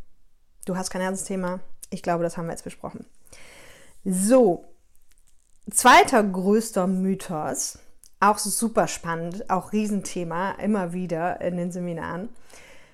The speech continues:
Ich muss eine Ausbildung oder ein Studium machen, wenn ich quasi jetzt weiß, was mein Herzensthema ist und ich da reingehen will. Und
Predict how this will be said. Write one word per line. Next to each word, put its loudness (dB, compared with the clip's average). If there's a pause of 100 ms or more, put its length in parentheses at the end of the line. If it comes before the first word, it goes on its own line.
(1300)
Ich 0
muss 2 (100)
eine 0
Ausbildung 2
oder -4
ein -4
Studium -2
machen, -4 (200)
wenn 2
ich -4
quasi -2
jetzt -2
weiß, 2
was -4
mein -6
Herzensthema -6
ist -8
und -6
ich -8 (1000)
da 0
reingehen -6
will. -16 (1500)
Und 8